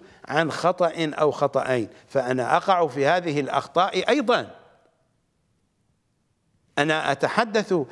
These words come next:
عن ظاهرة عامة في الأخطاء في كل ما يقرؤون من نصوص، أو ما يبينون من المعاني اللغوية،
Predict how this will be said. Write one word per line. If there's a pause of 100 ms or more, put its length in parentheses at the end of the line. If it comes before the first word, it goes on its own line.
(140)
عن
ظاهرة
عامة (2000)
في
الأخطاء (200)
في
كل
ما
يقرؤون
من
نصوص، (1900)
أو
ما
يبينون (400)
من
المعاني
اللغوية،